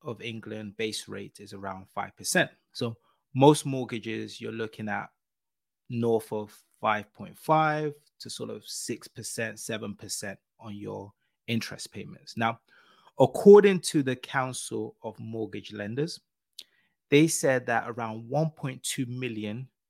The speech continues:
mortgages will be due to exit their fixed rate period at the end of twenty twenty-three. What this means is people that were historically on low interest rates, such as one, two percent, will have to remortgage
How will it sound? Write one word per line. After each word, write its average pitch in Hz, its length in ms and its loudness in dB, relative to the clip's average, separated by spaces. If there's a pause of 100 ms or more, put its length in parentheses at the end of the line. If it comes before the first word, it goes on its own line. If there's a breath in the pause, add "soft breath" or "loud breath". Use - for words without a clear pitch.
(200)
mortgages 107 760 -4 (140)
will 110 100 -8
be 101 320 -12
due 123 220 -4
to - 240 -12
exit 110 500 -6
their - 160 -12 (180)
fixed - 500 -10 (440)
rate 107 400 -2 (220)
period 165 460 -4 (380)
at 107 120 -8
the - 120 -16
end 107 140 -12
of 104 140 -12
twenty 101 340 -12
twenty-three. 107 680 -6 (180)
What 160 240 8
this 151 200 2
means 143 280 -4
is 117 100 -6
people - 360 -4
that 127 140 10
were 123 100 -2
historically 131 760 -2
on 117 200 -6
low 117 200 -4
interest 110 500 -12
rates, 110 240 -8
such - 240 -10
as 110 140 -12
one, 113 360 -6 (360)
two - 180 -2
percent, 107 480 -8 (520)
will 127 100 2
have 135 260 4
to 135 140 0
remortgage 117 880 -4